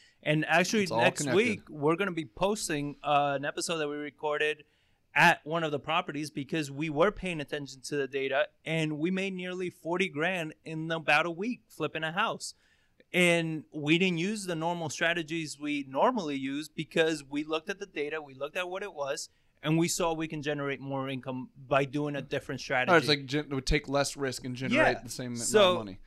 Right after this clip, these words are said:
Speaker 1: that episode is gonna be going live, uh, believe, like,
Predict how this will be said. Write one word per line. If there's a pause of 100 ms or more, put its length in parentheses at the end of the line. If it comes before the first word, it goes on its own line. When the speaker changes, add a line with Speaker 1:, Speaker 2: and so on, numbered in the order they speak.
(260)
Speaker 1:
that
episode
is
gonna
be
going
live,
uh,
believe,
like,